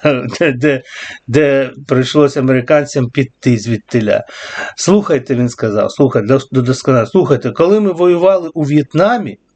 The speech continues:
коли ми воювали у В'єтнамі, вон та Кореї, росіяни постачали,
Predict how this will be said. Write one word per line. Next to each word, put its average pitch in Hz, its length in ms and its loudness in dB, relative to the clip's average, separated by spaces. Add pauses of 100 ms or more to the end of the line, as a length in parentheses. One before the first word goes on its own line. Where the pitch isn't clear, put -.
(160)
коли 151 280 2
ми 156 120 2
воювали 135 600 2
у 135 120 2
В'єтнамі, 135 720 0 (1900)
вон 135 200 4
та 131 220 -2
Кореї, 160 460 2
росіяни 151 640 0
постачали, 180 880 0